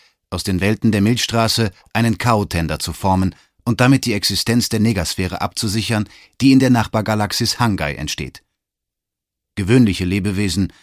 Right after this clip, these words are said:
können in einer Negasphäre nicht existieren, auch sind alle Naturgesetze an solch einem Ort außer Kraft gesetzt.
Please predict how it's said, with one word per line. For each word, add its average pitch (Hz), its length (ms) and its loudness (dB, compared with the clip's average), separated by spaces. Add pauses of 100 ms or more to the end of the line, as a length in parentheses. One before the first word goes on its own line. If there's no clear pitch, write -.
(200)
können 101 280 2
in 104 100 0
einer 110 200 2
Negasphäre 101 580 0
nicht 98 200 -4
existieren, 98 680 -2 (360)
auch 113 360 -2
sind - 320 -2
alle 117 160 0
Naturgesetze 104 720 0
an 85 120 -2
solch 104 340 -4
einem 110 220 -2
Ort 92 300 -6
außer 98 260 -4
Kraft - 280 -8
gesetzt. - 520 -14